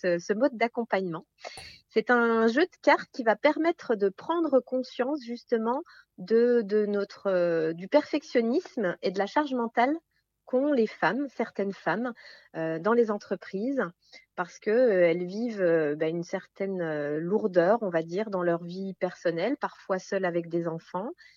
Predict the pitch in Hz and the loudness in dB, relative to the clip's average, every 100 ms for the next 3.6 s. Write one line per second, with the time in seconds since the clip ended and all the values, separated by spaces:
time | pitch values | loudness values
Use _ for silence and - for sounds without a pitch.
0 | _ _ 180 196 190 - - 220 220 180 | _ _ -2 -2 -4 -8 -8 0 0 2
1 | 180 170 170 - - 220 - - 214 - | 0 0 -2 -4 0 0 -2 -6 -6 -4
2 | 202 - 175 202 311 208 - - _ - | -6 -4 -2 -2 -2 -6 -12 -20 _ -4
3 | 196 - 285 254 185 202 | -4 0 2 2 2 0